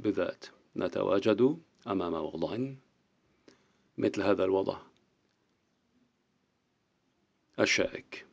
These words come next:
التقرير عرض عليكم هو موجز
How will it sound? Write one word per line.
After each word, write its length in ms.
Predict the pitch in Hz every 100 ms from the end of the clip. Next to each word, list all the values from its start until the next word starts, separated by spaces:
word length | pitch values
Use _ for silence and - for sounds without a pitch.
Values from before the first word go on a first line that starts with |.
| _ _ -
التقرير 540 | - 110 110 127 135
عرض 340 | 139 101 98 85
عليكم 560 | 80 95 - 139 170
هو 260 | 135 82 78
موجز 600 | 80 80 87 117 123